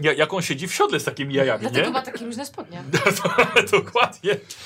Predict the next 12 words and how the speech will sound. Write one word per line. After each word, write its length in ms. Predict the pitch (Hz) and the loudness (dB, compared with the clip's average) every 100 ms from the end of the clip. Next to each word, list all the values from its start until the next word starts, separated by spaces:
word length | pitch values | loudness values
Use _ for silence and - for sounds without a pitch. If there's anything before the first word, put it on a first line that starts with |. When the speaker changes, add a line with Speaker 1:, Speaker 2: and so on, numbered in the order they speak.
| - - - | -18 -18 -18
Speaker 1:
Słuchaj, 300 | - 170 185 175 | -10 -4 -4 -4
i 60 | |
wprowadzasz, 1000 | - - 151 214 214 175 139 151 160 - - | -12 -8 -2 0 2 2 0 -2 -4 -6 -14
wprowadzasz 600 | - 131 190 220 160 131 | -10 -6 -2 -2 -2 -6
spokojnie, 300 | 135 123 120 | -6 -8 -6
siadasz 280 | 170 202 202 | -4 -4 -4
z 60 | |
konia 360 | - 120 127 185 - - - | -4 -4 -4 -4 -8 -20 -14
i 40 | |
tak 140 | 160 | -8
samo, 200 | - 127 | -6 -6
wiesz, 280 | 98 92 - | -6 -10 -12